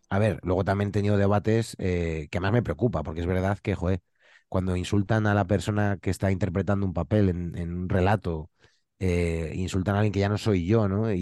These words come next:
dices, "Joder, ¿qué haces con eso, no?". Pero es que si-, sigo pensando que incluso a veces el hecho de bloquear esos usuarios hace que se creen otro perfil nuevo y vuelvan, ¿no? Eh, y fingiendo no ser ellos, o al revés, o diciendo, "Ah, me habéis bloqueado, pues he vuelto", ¿no? O sea, es,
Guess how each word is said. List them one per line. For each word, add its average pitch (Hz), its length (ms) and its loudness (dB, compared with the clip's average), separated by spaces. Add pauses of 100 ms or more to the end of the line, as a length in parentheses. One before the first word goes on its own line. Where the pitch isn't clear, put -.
dices, 85 180 -4
"Joder, 90 300 -2
¿qué 98 100 0
haces 98 200 0
con 87 180 -4
eso, 92 180 -4
no?". 104 120 -10
Pero 92 120 0
es 87 60 -2
que 110 120 2
si-, 110 260 0
sigo 117 260 2
pensando 120 500 0 (480)
que 113 100 2
incluso 113 340 4
a 127 40 8
veces 127 300 4
el 92 200 4
hecho 127 260 4
de 110 340 4
bloquear 95 500 0
esos 123 140 -2
usuarios 110 520 0
hace 113 120 -2
que 101 100 -2
se 95 100 -2
creen 120 260 0
otro 113 180 0
perfil 95 320 0
nuevo 127 440 2 (560)
y 107 100 2
vuelvan, 90 500 4
¿no? 147 320 -6
Eh, 85 560 0
y 85 240 -6
fingiendo 110 500 0
no 107 140 4
ser 104 180 4
ellos, 131 240 6
o 95 120 2
al 87 80 0
revés, 104 300 2
o 90 80 0
diciendo, 92 520 0 (140)
"Ah, 135 120 2
me 139 100 4
habéis 131 200 6
bloqueado, 139 460 4
pues 123 140 -2
he 127 40 4
vuelto", 95 400 0
¿no? 117 140 -6
O 117 60 -2
sea, 101 80 2
es, - 180 -4